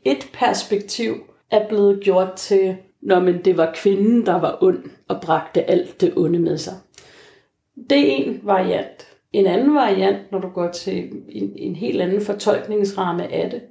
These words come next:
det er jo, nej, nej, nej. Det feminine er det, der modtager information omkring det nye,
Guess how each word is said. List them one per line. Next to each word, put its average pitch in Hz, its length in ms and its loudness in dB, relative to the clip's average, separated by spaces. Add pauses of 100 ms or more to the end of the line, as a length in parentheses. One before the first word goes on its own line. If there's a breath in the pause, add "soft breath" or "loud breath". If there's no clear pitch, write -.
(140)
det 208 240 4
er 190 60 4
jo, 226 340 2
nej, 214 240 -2
nej, 240 160 0
nej. 202 240 -2 (760 soft breath)
Det 190 100 -2
feminine 277 640 2
er 208 280 -4
det, 233 180 2 (300)
der 214 140 -2
modtager 226 600 2
information 196 880 -2
omkring 202 520 -2
det 214 80 -6
nye, 196 420 0